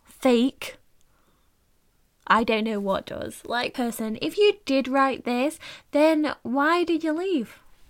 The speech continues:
Tell me, why did you leave? It was, um,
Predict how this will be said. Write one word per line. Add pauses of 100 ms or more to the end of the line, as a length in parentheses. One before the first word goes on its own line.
(180)
Tell
me,
why
did
you
leave? (580)
It
was,
um,